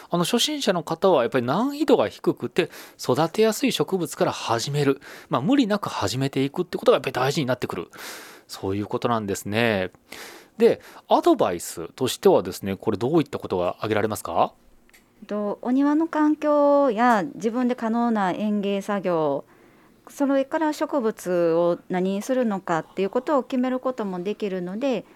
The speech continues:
Speaker 2: どんなことをしたいかっていうことを、あの、店舗のスタッフにご相談いただいたら、一緒に選んでいくことができますので、ぜひご相談ください。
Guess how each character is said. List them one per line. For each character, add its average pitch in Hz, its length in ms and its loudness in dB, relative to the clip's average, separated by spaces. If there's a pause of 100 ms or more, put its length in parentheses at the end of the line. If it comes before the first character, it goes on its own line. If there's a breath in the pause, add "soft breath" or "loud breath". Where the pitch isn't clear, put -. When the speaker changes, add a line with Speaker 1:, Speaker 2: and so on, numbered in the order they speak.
(120 soft breath)
Speaker 2:
ど 285 140 0
ん 320 80 2
な 320 80 0
こ 320 140 -6
と 208 440 0 (400 soft breath)
を 226 80 -4
し 233 120 -8
た 233 140 0
い - 60 -4
か 202 200 -2
っ 196 60 -6
て - 140 -4
い 254 60 2
う 294 100 -2
こ 330 140 -6
と 311 340 0
を、 - 160 0 (260)
あ 180 80 -4
の、 156 260 -4
店 269 200 -2
舗 196 120 -6
の 156 100 -4
ス - 80 -12
タ 196 160 -4
ッ - 20 -8
フ 196 140 -8
に 165 160 -4
ご 170 100 -6
相 180 220 -4
談 208 180 0
い 240 60 -8
た 269 100 -4
だ 254 80 -2
い 240 80 -4
た 285 140 -2
ら、 226 160 2
一 - 160 -8
緒 196 140 -8
に 180 200 -6
選 190 220 -2
ん 185 40 -4
で 185 60 -2
い 180 60 -4
く - 100 -14
こ 190 80 -6
と 165 140 -6
が 160 100 -4
で 175 100 -8
き 180 140 -10
ま 175 140 -6
す 185 100 -12
の 160 160 -4
で、 156 160 -4
ぜ - 160 -6
ひ 175 160 -6
ご 151 140 -8
相 156 180 -8
談 156 200 -8
く 165 100 -12
だ 170 120 -12
さ 226 140 -8
い。 208 80 -10